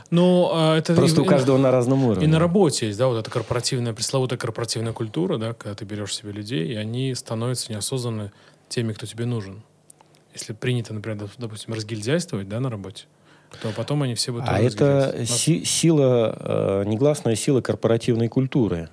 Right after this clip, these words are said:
Speaker 2: Не той, которая написана в кра-, в,
Speaker 1: Да,
Speaker 2: в
Speaker 1: да,
Speaker 2: красивых
Speaker 1: то, что
Speaker 2: книжках и так на стеночке, знаешь, там,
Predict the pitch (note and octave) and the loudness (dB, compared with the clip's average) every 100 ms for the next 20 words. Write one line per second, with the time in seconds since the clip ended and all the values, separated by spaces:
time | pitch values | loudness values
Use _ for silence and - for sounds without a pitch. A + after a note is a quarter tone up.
0 | _ - G#2 F#3+ A3+ A#2+ A2+ G#2 G2+ G#2 | _ -2 2 2 4 2 2 4 2 2
1 | A#2+ - G2 F2+ - A2 G2+ B2 D3 D3+ | 0 0 -4 -2 -2 0 0 2 2 4
2 | C#3+ C3 - B2+ - E3+ A3+ - A2+ - | 4 4 6 2 4 2 2 2 0 2
3 | A#2+ A2+ G#2 A#2 - B2+ G2+ - G2 G#2 | 2 2 2 0 2 2 2 0 0 2
4 | C3 - F#2+ F#2 F2+ F#2 | 2 2 0 0 -2 -4